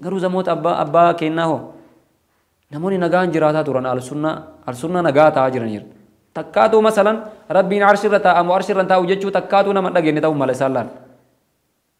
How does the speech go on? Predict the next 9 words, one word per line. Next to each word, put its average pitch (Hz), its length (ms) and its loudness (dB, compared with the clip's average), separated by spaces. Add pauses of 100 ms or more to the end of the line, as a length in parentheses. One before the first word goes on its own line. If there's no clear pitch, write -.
(280)
Haqaan 139 320 -4
gabbaramaan 151 480 0
Rabbii 139 240 0
tokkocha, 170 420 -4 (920)
ka 135 100 -8
gabbartee 135 400 -2
haqa 147 160 0
godhatu 147 340 0
isa 196 260 -4